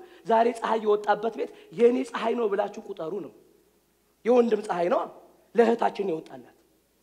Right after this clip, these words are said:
በአገልግሎት ሆነ በኑሮ ደስታችንን ሊፈጠር የፈለገው በተለያየ ቤት ውስጥ በሚያደርገው የጋራ ቆጠራ ነው። እኛ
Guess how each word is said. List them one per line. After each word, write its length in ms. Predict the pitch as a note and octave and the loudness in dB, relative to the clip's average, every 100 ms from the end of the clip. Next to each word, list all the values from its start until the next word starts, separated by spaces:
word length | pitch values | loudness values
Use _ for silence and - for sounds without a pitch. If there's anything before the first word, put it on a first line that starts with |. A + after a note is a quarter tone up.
| _ _ _ | _ _ _
በአገልግሎት 640 | A3 A#3 C#4 F4 E4 D4+ | 0 0 0 -2 -4 -4
ሆነ 140 | C4 B3 | -4 -4
በኑሮ 340 | F#3 A#3 D4 F4+ D#5 - - _ _ - | 0 0 0 -2 -4 -6 -20 _ _ -2
ደስታችንን 560 | A#3+ - A#3+ D#4 B3+ | -2 -2 -4 -4 -6
ሊፈጠር 320 | G#3+ A3 - | -4 -6 -4
የፈለገው 440 | F#3 G#3+ B3+ C4 - - - _ _ _ - | -4 -4 -2 -4 -6 -12 -20 _ _ _ 0
በተለያየ 500 | C4 C4+ D#4 D#4 C#4+ B3+ | 0 4 6 6 6 2
ቤት 140 | B3 A#3+ | -2 -4
ውስጥ 120 | F#3 | -6
በሚያደርገው 540 | G#3 G#3+ A3 A3+ B3+ - - | -2 0 0 -2 -4 -6 -6
የጋራ 320 | G3 G3+ F3+ E3 | -2 0 0 -2
ቆጠራ 320 | D#3+ D3+ D3 - | -8 -12 -14 -20
ነው። 180 | - _ _ _ _ _ _ _ _ _ _ _ _ _ - | -20 _ _ _ _ _ _ _ _ _ _ _ _ _ -10
እኛ 160 | F3+ | -2